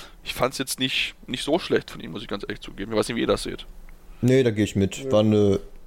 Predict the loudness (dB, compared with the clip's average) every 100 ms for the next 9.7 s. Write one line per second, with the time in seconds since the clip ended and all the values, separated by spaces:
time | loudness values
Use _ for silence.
0 | -18 -2 2 2 2 2 4 2 -2 2
1 | 2 4 2 0 2 0 0 -4 -4 -2
2 | 2 4 2 0 -14 -16 -16 -14 -14 -14
3 | -12 -14 -16 -18 -18 -18 -18 -20 -20 -20
4 | -4 4 6 6 8 6 4 0 4 4
5 | 6 4 2 0 0 -4 0 0 2 2
6 | 4 4 4 4 4 2 0 -2 2 2
7 | 0 -6 -6 -4 -6 -8 -10 -8 -6 -6
8 | -6 -8 -12 -14 -16 -16 -16 -2 2 6
9 | 4 4 -2 0 -2 -2